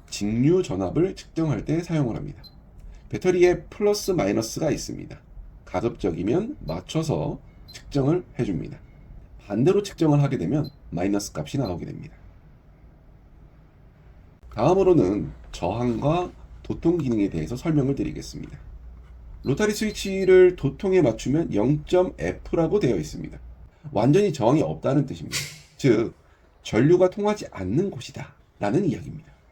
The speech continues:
전선을 가지고 확인을 해보면 중간에 끊어지면 영 점 F라고 나올 것이고, 끊어지지 않았다면 영에 가깝게 나와야 합니다. 보시는 것처럼 영에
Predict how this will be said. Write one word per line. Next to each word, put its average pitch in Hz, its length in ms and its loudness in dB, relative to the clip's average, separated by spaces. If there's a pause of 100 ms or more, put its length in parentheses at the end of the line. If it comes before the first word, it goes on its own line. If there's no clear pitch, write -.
(500)
전선을 208 480 2
가지고 165 320 4
확인을 180 340 0
해보면 151 500 0 (300)
중간에 156 480 2 (100)
끊어지면 185 760 4
영 180 180 4
점 180 160 0
F라고 160 340 0
나올 107 260 0
것이고, 98 460 -8 (440)
끊어지지 202 640 0
않았다면 127 680 -2 (360)
영에 127 420 2 (480)
가깝게 151 800 -4
나와야 87 360 0
합니다. - 300 -8 (720)
보시는 156 360 2
것처럼 98 400 -2 (440)
영에 123 400 4